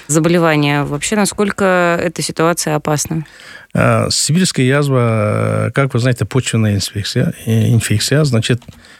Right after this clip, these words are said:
Speaker 2: э, не как вот, э, остро заразное заболевание, да. Допустим, он где-то, значит, э, за-, кто-то заразится, животный человек,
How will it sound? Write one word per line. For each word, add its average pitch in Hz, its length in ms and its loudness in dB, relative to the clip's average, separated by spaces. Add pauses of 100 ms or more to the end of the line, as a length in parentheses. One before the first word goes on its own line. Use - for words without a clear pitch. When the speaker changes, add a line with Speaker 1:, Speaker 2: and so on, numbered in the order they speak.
(240)
Speaker 2:
э, 107 480 4
не 110 120 2
как 139 160 2
вот, 117 200 2
э, 110 220 2 (100)
остро 123 300 2
заразное 110 360 2
заболевание, 104 680 -2
да. 104 200 -2
Допустим, 120 360 0
он 117 160 2 (360)
где-то, 110 560 2
значит, 117 380 0
э, 113 440 -2
за-, 113 180 2
кто-то 117 300 0
заразится, 120 480 2
животный 117 380 0
человек, 101 480 -2